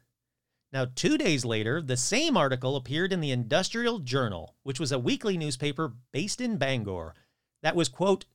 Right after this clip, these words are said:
"devoted to the manufacturing, commercial,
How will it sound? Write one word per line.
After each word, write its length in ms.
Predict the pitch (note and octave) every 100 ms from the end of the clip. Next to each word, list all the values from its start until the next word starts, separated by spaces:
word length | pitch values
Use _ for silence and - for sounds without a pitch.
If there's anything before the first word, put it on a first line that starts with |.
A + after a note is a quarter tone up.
| _ -
"devoted 440 | A#2 D#3 A3 G3+
to 80 | D#3
the 140 | B2+
manufacturing, 1000 | A2 E3+ G#3+ F#3 F#3+ F#3 G3+ G#3 A#3 A#3+ - _ _ -
commercial, 640 | C#3 E3+ G#3 A#3 B3 B3+